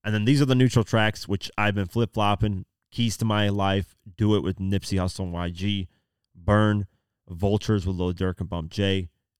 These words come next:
and Carnival, uh, with Playboi Carti and Rich the Kid. So that's six good tracks,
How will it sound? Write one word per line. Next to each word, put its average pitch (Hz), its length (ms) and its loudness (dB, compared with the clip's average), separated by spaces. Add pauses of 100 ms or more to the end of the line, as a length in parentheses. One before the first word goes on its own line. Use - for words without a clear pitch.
and 92 120 -12
Carnival, - 500 -6 (840)
uh, 78 80 -8
with 78 80 -8
Playboi 87 280 -4
Carti 80 200 -8
and - 80 -10
Rich - 160 -16
the - 60 -20
Kid. - 160 -18 (880)
So 104 120 0
that's 98 160 2
six - 400 0
good 151 220 2
tracks, 131 500 0